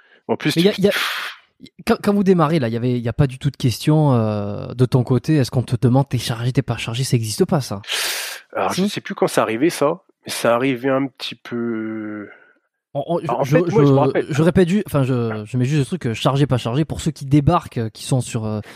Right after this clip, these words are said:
Speaker 2: euh, qui sont sur la planète Mars, non, ou qui connaissent pas trop le milieu.
Speaker 1: <laughs>
Speaker 2: C'est, est-ce que tu prends des produits dopants, est-ce que tu prends pas des produits dopants, sachant que les produits dopants, ça, ça augmente largement, donc, euh, les, les, le physique, les capacités et tout ça. Donc, c'est un peu, euh, qui prend des produits dopants ou pas, sachant que dans ce milieu, euh, très peu le disent. Voilà, c'est, c'est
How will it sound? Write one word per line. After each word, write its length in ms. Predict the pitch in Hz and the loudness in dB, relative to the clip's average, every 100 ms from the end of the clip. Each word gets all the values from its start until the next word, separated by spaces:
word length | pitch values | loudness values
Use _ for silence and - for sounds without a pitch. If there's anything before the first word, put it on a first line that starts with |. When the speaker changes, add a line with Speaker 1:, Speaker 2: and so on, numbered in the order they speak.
| - - - | -20 -20 -10
Speaker 2:
euh, 160 | 107 113 | -8 -6
qui 140 | 131 | -4
sont 100 | 135 | -2
sur 100 | 131 | -2
la 40 | |
planète 280 | - 131 - | 0 -2 0
Mars, 220 | 151 139 | -2 0
non, 140 | 156 151 | 2 2
ou 60 | 131 | 2
qui 100 | - | -2
connaissent 280 | 135 127 | 0 0
pas 100 | - | 0
trop 180 | 139 139 | 0 2
le 80 | 117 | 2
milieu. 220 | 120 185 | 2 2
Speaker 1:
<laughs> 280 | 180 156 139 | 2 0 2
Speaker 2:
C'est, 120 | 165 | 4
est-ce 100 | 156 | 4
que 80 | 160 | 4
tu 140 | 156 | 2
prends 140 | 156 170 | 4 6
des 100 | 151 | 6
produits 180 | 165 147 | 6 4
dopants, 260 | 147 196 | 4 2
est-ce 120 | 190 | -2
que 60 | 139 | -6
tu 100 | - | -6
prends 120 | 147 | -2
pas 120 | 135 | 0
des 100 | 156 | 0
produits 240 | - 139 123 | 2 2 2
dopants, 300 | 123 165 175 | 2 2 2
sachant 240 | - 143 | 0 -4
que 60 | 120 | -2
les 40 | |
produits 200 | - 120 | 0 2
dopants, 220 | 110 135 | 2 0
ça, 220 | 135 104 - - - | 0 -4 -12 -16 -6
ça 140 | 113 | -2
augmente 260 | 110 120 117 | 0 2 0
largement, 380 | 117 113 120 120 | 0 2 2 2
donc, 200 | 104 113 | -2 -8
euh, 60 | |
les, 200 | 107 107 - - - | -8 -8 -12 -20 -10
les, 140 | 113 110 | -4 -2
le 80 | 120 | -2
physique, 380 | - 120 135 | -2 -2 0
les 80 | 135 | 0
capacités 380 | 127 120 110 123 | -2 -2 -2 -4
et 40 | |
tout 100 | - | -4
ça. 200 | - 165 - - - | 0 0 -2 -12 -6
Donc, 100 | 131 | -2
c'est 80 | 135 | 2
un 120 | 139 | 4
peu, 280 | 175 190 151 | 6 6 4
euh, 40 | |
qui 240 | - - - | 0 -2 0
prend 160 | 175 | 4
des 100 | 165 | 4
produits 200 | - 151 | 6 4
dopants 180 | 135 143 | 6 4
ou 20 | |
pas, 140 | 190 202 | 2 0
sachant 220 | 139 160 | 0 -2
que 40 | |
dans 80 | 127 | -4
ce 80 | - | -2
milieu, 220 | 135 160 | 0 4
euh, 140 | 127 113 | 4 2
très 160 | 135 | -2
peu 100 | 147 | 0
le 80 | 127 | 0
disent. 220 | 107 98 - | -2 -8 -10
Voilà, 200 | 92 - | -12 -12
c'est, 320 | 76 78 82 | -18 -18 -18
c'est 260 | - 98 | -20 -20